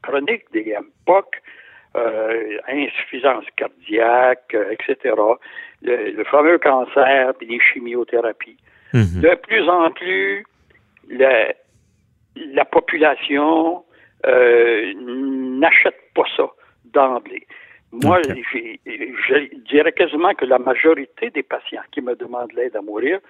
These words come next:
Speaker 1: et qui ont des cancers actuellement, ça,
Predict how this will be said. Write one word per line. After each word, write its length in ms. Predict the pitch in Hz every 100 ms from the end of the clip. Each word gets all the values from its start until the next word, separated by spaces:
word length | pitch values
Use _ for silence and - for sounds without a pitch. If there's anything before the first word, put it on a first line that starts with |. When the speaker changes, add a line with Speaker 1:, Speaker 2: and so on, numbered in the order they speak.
| - - - -
Speaker 1:
et 180 | - -
qui 220 | - 139
ont 140 | 135 139
des 140 | 110
cancers 540 | - 101 - 139 151
actuellement, 580 | 113 - - 98 107 165 - _ _ _ _ _ _ _ _ _ - - -
ça, 140 | 180